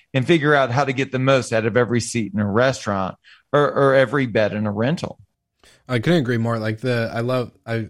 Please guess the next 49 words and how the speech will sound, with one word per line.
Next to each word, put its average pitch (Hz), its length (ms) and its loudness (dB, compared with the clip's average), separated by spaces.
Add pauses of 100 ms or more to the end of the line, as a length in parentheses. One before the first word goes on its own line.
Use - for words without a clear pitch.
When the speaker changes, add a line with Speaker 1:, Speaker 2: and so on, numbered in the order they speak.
Speaker 2:
I - 40 -10
wrote 127 220 -2
that 113 160 -6
down, 101 300 -8
master 123 400 -6
your 120 160 -4
margins, 101 480 -8
because 117 240 -6
it's 107 100 -8
super 156 260 -4
key. 117 420 -4 (360)
And 127 100 -4
a 120 40 0
lot 127 320 0
of 139 120 0
us, 123 280 -2
like 117 160 -6
in 127 120 -8
the 117 80 -2
hotel 120 400 0
lodging 117 380 -2
space, 110 400 -6
vacation 117 400 -6
rental 104 180 -10
space, 101 380 -8 (300)
there's 110 120 -20
a 110 60 -10
term 135 220 -4
called 117 180 -4
revpar, 113 520 -2
and 113 80 -2
there's 107 160 -4
one, 113 340 -4 (120)
uh, 110 320 -2
f-, - 160 -18 (160)
for 107 400 -4
the 98 80 -8
restaurant 107 440 -4
world 104 200 -6
as 98 120 -8
well. 113 180 -4
I 104 60 -4
just 98 120 -10
forget 101 260 -12
what 95 140 -14
the 95 380 -12 (100)
term 107 280 -8
was, 95 240 -10
but 104 260 -6